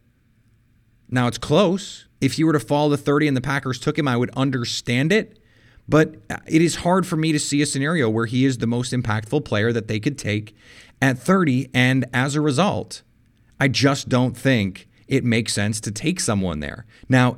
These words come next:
in the second round, in the third round, in the fourth round, yes. But when we talk about most impactful player,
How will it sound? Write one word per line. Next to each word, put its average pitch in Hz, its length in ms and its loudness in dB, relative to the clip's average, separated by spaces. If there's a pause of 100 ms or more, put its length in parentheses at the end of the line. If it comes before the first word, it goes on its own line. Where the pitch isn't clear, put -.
in 143 100 2
the 123 80 2
second 156 320 0
round, 156 240 -2
in 127 60 0
the 113 80 0
third 139 280 0
round, 147 200 0
in 120 80 0
the 110 40 -2
fourth 160 380 -2
round, 170 300 -2 (260)
yes. - 600 -2 (960)
But 131 140 2
when 143 140 4
we 147 120 2
talk 190 340 -4
about 123 320 0
most 127 400 0
impactful 131 760 -4
player, - 540 0